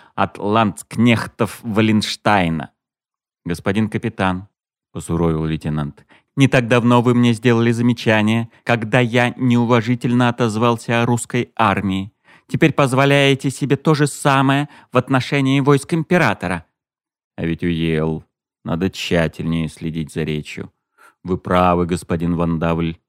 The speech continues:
Приношу свои извинения. Перефразирую. Чем в этом плане действия вашей армии отличаются от действий орд Валенштейна?» «Повторяю, мы платим за продовольствие и фураж».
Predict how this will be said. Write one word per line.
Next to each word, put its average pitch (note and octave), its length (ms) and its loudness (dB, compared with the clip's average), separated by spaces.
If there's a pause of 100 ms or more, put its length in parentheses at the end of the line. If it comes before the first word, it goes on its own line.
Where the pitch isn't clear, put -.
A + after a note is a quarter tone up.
(180)
Приношу F2 440 -4
свои F2+ 300 -4
извинения. D2+ 720 -4 (160)
Перефразирую. D2 880 -6 (560)
Чем B2+ 360 2
в E2+ 60 -4
этом F#2 320 -2
плане F2 520 0
действия D#2+ 640 -4
вашей D2+ 340 -6
армии B2+ 640 0 (140)
отличаются E2+ 1040 -2
от D2+ 140 -8
действий D#2 640 -6 (100)
орд D2+ 320 -2
Валенштейна?» D#2 1080 -4 (640)
«Повторяю, F#3 720 2 (360)
мы F#3 160 6
платим F3+ 640 0
за C#3+ 140 0
продовольствие C#3+ 640 0
и - 20 0
фураж». C3 540 -4